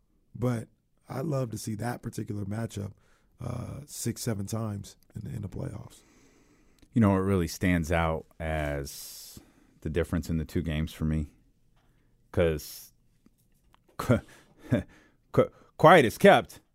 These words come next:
Speaker 2: Uh, De'Aaron was really good on Friday, too.
Speaker 1: Mm-hmm.
Speaker 2: Um, his points came in bunches late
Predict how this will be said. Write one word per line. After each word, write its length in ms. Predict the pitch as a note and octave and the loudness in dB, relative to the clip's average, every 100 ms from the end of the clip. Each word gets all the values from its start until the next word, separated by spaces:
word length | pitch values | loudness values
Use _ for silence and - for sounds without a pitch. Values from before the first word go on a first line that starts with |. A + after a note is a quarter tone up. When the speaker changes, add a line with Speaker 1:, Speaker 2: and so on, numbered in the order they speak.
| _ _ _ _ - | _ _ _ _ -12
Speaker 2:
Uh, 100 | D#2+ - | -12 -10
De'Aaron 340 | A2 C3+ C3 | -4 -2 -2
was 140 | G#2 F#2+ | -4 -8
really 200 | G2+ F#2+ | -10 -8
good 200 | F#2+ F2 | -8 -8
on 100 | E2 | -6
Friday, 360 | - D2+ D2+ | -4 -2 -4
too. 260 | - D2 - - - - | -8 -10 -12 -16 -18 -14
Speaker 1:
Mm-hmm. 260 | G#2 G2+ A2+ C3 _ _ _ _ _ | -10 -8 -10 -12 _ _ _ _ _
Speaker 2:
Um, 680 | C2+ C2 B1+ B1 A#1+ C2 - - | -8 -6 -6 -8 -8 -12 -14 -2
his 300 | D#2+ F#2+ E2 | 4 4 2
points 420 | - E2 D2 - | -2 -2 -2 -8
came 340 | - D#2 C#2 | -8 -8 -6
in 120 | B1+ B1 | -8 -12
bunches 760 | C#2 A2+ A#2 G#2 E2 D2 D2+ - _ - | 0 4 6 4 -2 -6 -8 -14 _ 0
late 420 | A2+ B2 F2 | 6 6 4